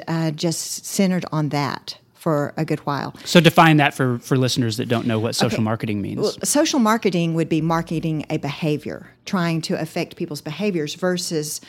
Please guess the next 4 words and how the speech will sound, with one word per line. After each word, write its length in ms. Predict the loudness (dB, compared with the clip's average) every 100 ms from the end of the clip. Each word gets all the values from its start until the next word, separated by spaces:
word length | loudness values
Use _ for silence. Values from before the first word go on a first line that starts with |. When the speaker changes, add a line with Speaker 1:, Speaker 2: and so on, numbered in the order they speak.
| -20 -20 -20 _ _ -6
Speaker 1:
um, 460 | -2 -2 -4 -6 -8 -6
encouraging 520 | -2 0 -2 -2 -4
them 220 | -2 -4
to 720 | -4 -4 -2 -4 -4 -8 -10